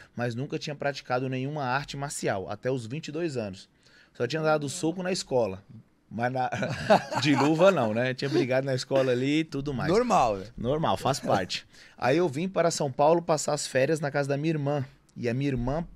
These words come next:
Speaker 1: praticava o Muay Thai recreativo na academia de bairro onde ela morava. E pra mim não ficar sozinho na casa dela, ela me convidou pra ir. E eu fui fazer uma aula. Quando eu fiz uma aula, eu me apaixonei.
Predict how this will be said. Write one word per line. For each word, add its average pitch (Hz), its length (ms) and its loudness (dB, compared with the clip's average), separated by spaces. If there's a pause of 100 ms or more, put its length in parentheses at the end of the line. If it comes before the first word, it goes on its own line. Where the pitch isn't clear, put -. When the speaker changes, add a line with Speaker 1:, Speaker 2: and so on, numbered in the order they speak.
Speaker 1:
praticava 143 640 0
o - 20 -6
Muay 147 220 -4
Thai 151 180 -4
recreativo 160 600 -2
na 170 80 -2
academia 156 360 -4
de 151 120 -6
bairro 143 420 0 (380)
onde 120 160 -2
ela 131 100 0
morava. 123 420 0 (440)
E - 40 -20
pra 147 100 -2
mim 170 80 0
não 185 100 0
ficar 170 180 -2
sozinho 143 380 0
na 139 80 -4
casa 131 180 -2
dela, 143 160 2
ela 160 80 -2
me 165 80 -2
convidou 151 400 -2
pra 175 180 0
ir. 156 240 0 (640)
E - 60 -4
eu 139 80 4
fui 170 220 0
fazer 139 220 -2
uma 131 140 0
aula. 95 280 -2
Quando 127 220 -8
eu 139 60 -2
fiz 131 200 -6
uma 139 180 0
aula, 139 400 2
eu 135 80 0
me 151 140 -4
apaixonei. 143 760 -4